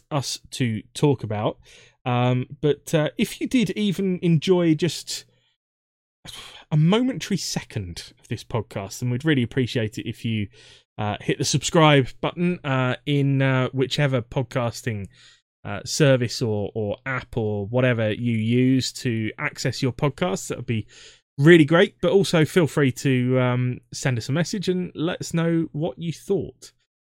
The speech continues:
Uh, but with that, I think we're probably off to go and do what we know, uh, most about, and that is a bit of sim racing. Um, but, uh, I've really enjoyed myself. Hope you guys have as well. Uh, Alex, thank you very much.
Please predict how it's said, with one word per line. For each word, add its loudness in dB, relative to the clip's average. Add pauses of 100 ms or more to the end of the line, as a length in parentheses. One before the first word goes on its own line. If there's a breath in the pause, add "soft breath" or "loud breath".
(280)
Uh, 0 (120)
but 2
with 6
that, 0
I -2
think -4
we're 2
probably 0
off -2
to -8
go 0
and 0
do 0
what -2
we -2
know, -2 (140)
uh, -10
most 0
about, -10
and -6
that -8
is -8
a -10
bit -6
of -12
sim -4
racing. -8 (580 soft breath)
Um, -6 (120)
but, -8
uh, 0 (100)
I've 4
really 6
enjoyed 4
myself. -2
Hope -4
you 2
guys -2
have -6
as -4
well. -2 (100)
Uh, -4
Alex, -2
thank 0
you -16
very 2
much. -2